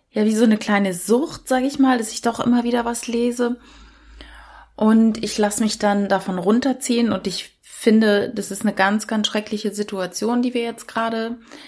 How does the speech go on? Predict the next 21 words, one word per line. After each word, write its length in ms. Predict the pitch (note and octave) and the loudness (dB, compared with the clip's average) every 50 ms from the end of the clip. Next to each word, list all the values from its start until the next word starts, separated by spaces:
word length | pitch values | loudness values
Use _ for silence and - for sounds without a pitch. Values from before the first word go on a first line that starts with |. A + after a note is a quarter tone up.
| - - _ - | -20 -16 _ -2
dort 300 | G#3+ A3 A#3 A#3 A3+ - | 0 2 2 2 0 0
erleben. 800 | - G#3+ G#3 G3+ G3+ G#3 G#3+ G#3+ A#3 A3 A3 A3 G#3+ - - - | 0 2 2 2 2 2 2 2 2 2 2 0 -2 -4 -4 -2
Und 160 | G#3+ G#3 G#3 | -2 0 0
ich 140 | G#3+ G#3 - | 0 -2 0
vermute, 880 | G#3 G3 G3 G3 G3+ G#3 A3 A3+ A3 - A3 G#3+ G#3+ A3 A3 A3 - _ _ _ _ _ _ _ _ _ _ _ _ _ _ _ _ _ _ _ _ _ _ _ _ _ _ | 0 0 2 2 2 2 2 2 0 -2 -2 0 0 0 -2 -4 -8 _ _ _ _ _ _ _ _ _ _ _ _ _ _ _ _ _ _ _ _ _ _ _ _ _ _
dass 260 | - G3+ G3+ G3+ G3+ | 2 4 4 4 2
es 160 | G#3 G3 - - | -2 -4 -6 -4
dir 480 | - G3 F#3+ G3 F#3+ F#3 F#3 F#3+ G3+ G3+ G#3+ - _ _ _ - | -2 0 2 4 4 4 2 0 -4 -8 -14 -20 _ _ _ 4
ähnlich 460 | G#3 G#3+ G#3+ A#3 C4+ D4+ D4 - - | 6 6 8 8 6 4 2 -2 -2
geht, 340 | C4+ C4+ D4 E4+ F4+ - - | -2 0 0 0 -4 -6 -12
vielleicht, 880 | - - A#3 G#3 G3 G3 G3+ G#3+ A#3+ C#4+ D4+ D4+ - - - - - - - - | -10 -4 -4 -2 0 0 0 0 0 0 -2 -4 -10 -12 -16 -20 -20 -14 -6 0
dass 440 | G3+ G3 G3 G3 - - - - - - - - - - - - - - _ _ - | 2 2 2 0 -2 -6 -8 -10 -12 -18 -20 -20 -20 -20 -20 -20 -20 -20 _ _ 0
Ängste 500 | - A3+ B3 C4 B3+ - - A#3 A3 G#3+ | 4 6 6 6 6 4 0 -2 -2 0
hochkommen, 960 | A3 G#3+ G#3+ G#3 - - - A3 G3+ G3 F#3+ F#3+ G3 F#3+ F#3+ F#3 - - _ _ _ _ _ _ _ _ _ _ _ _ _ _ _ _ _ _ _ _ _ _ - - | 0 0 -2 -2 -4 -4 -2 0 0 0 -2 -4 -6 -8 -8 -10 -12 -16 _ _ _ _ _ _ _ _ _ _ _ _ _ _ _ _ _ _ _ _ _ _ -10 -6
dass 240 | - - - - - | -4 -4 -4 -2 2
Unsicherheit 760 | - B3+ C4+ C4 A#3+ A#3 A3 - A3 G#3+ G#3 G3+ G3 G3 - G#3 | 6 8 8 8 8 4 0 0 0 -2 0 0 -2 -2 -2 -2
da 220 | G3 F#3+ F#3 F3+ | -2 -2 -2 -2
ist, 600 | - - F#2+ F#2+ F#3+ F#3+ - - - - - - _ _ - | -4 -4 -4 -4 -4 -6 -8 -10 -10 -12 -14 -16 _ _ -12
wie 140 | F#3 F3+ F#3 | -8 -6 -6
geht's 240 | F#3 F3+ - - | -6 -6 -4 -2
weiter? 580 | - A3+ G#3+ G#3 G#3+ - G#3+ G3 F#3+ F#3+ G3 G#3 | 0 2 2 0 0 0 0 0 0 0 -4 -6